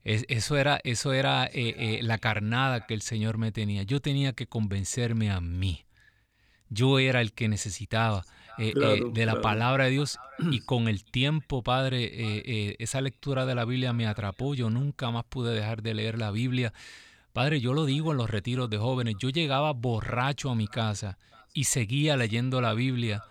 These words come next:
Speaker 1: hasta que me dormía con la Biblia encima porque algo, algo ocurrió en mí. Yo no podía parar. Yo me leí la Biblia dos, tres veces completa de, de, de, de borde a borde. Y el
Speaker 2: ¿Y
Speaker 1: Señor
Speaker 2: tenías alguien que te ayudara a interpretarla o no?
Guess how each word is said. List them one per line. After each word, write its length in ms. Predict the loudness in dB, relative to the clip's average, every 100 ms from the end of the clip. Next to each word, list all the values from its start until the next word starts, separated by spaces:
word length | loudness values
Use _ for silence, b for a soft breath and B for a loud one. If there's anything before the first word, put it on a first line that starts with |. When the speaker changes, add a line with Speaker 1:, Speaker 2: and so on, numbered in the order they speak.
| B
Speaker 1:
hasta 340 | -4 -4 -2 -4
que 160 | -2 0
me 100 | 0
dormía 420 | 0 0 0 -2
con 160 | -2
la 80 | -2
Biblia 200 | 0 -2
encima 340 | -2 -4 -4 -4
porque 420 | -6 -4 -4 -4 -2
algo, 400 | -2 0 -2 -4 _ -6
algo 260 | -4 -2
ocurrió 640 | -4 -2 -4 -2 -2 -2 0
en 220 | 0 0
mí. 140 | 0
Yo 180 | 0 0
no 80 | 0
podía 420 | -2 -2 -2 -4
parar. 640 | -4 -4 -2 -2 -2 -2 -8 B B B B
Yo 160 | 0 2
me 140 | 2
leí 180 | 2 0
la 140 | 0 0
Biblia 360 | -2 0 -2 -4 -18 -6
dos, 360 | 0 2 0 -4 -4
tres 180 | -2 -2
veces 320 | -2 -4 -4 -8 _
completa 880 | -4 -2 -2 -4 0 2 2 0 -2
de, 160 | -2
de, 240 | -4 -4 -4
de, 240 | -4 -4
de 160 | -2 0
borde 320 | 0 2 2
a 40 |
borde. 360 | 2 2 0 -2 B B B B B B _ _ _ _ _ _ _ _ _ _
Y 120 | 0
el 60 | 0
Speaker 2:
¿Y 40 |
Speaker 1:
Señor 320 | -2 2 4
Speaker 2:
tenías 280 | 4 4 4
alguien 240 | 2 2
que 100 | 2 0
te 120 | 2
ayudara 440 | 2 2 2 2
a 40 | 2
interpretarla 800 | 2 -2 -6 -8 -8 -6 -6 -6
o 160 | -4 -2
no? 300 | -2 -6